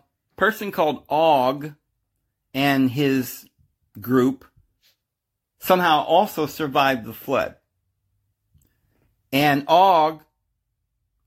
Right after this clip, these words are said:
somehow got through, some say on the ark, the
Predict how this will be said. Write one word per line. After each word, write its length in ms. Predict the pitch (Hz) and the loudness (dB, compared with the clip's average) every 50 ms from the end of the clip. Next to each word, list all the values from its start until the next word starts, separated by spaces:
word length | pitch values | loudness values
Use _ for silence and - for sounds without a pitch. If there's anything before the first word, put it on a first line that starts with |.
| _ _ _ | _ _ _
somehow 680 | - - 190 214 214 185 185 170 147 143 143 151 151 _ - | -4 -2 0 0 0 0 0 0 0 0 0 -2 -6 _ -4
got 260 | 143 147 143 - - | -2 -2 -2 -2 -4
through, 280 | - - 143 139 139 | -8 -6 -6 -4 -4
some 260 | 139 139 - 156 156 151 | -4 -2 -2 -2 -2 -2
say 240 | - 160 147 135 | -4 -2 -2 0
on 160 | 131 123 120 117 | 0 0 -2 -4
the 140 | 117 - | -6 -4
ark, 440 | - - 147 151 151 151 147 - - - | 0 2 4 4 4 2 0 -4 -10 -12
the 180 | 120 113 104 | -12 -12 -12